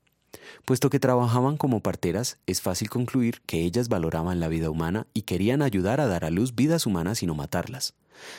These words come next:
Sin embargo, la Biblia nos dice que ellas tenían otro motivo para desobedecer al rey.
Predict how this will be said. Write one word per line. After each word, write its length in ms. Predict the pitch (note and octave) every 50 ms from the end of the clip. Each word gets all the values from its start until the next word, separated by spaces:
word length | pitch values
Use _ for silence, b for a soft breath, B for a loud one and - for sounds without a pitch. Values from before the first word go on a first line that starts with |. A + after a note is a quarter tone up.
| B B
Sin 180 | - B2 A#2+
embargo, 480 | A2 G#2 G#2+ B2+ B2 G2 F2 G2 G#2+ B B B B B
la 120 | - G#2+ G#2+
Biblia 280 | G#2+ A2 A#2 B2+ C#3
nos 140 | D3 D3 B2
dice 260 | G#2 G#2 G2 - C3+
que 180 | - - A2+ F#2+
ellas 240 | F2 F2 G#2 A2+ -
tenían 320 | - F#2+ F2 F2+ F2+ G2 -
otro 280 | - A#2+ B2 - C#3 C3+
motivo 360 | C3+ A2+ - - G2 A2+ B2+
para 240 | - A2+ G2+ F#2+ F2
desobedecer 640 | E2 E2 D#2+ - E2+ D#2 D#2 D#2 D#2 D2+ F2 D#2+ D#2
al 100 | D2+ D2
rey. 300 | - E2 C#2+ C#2 -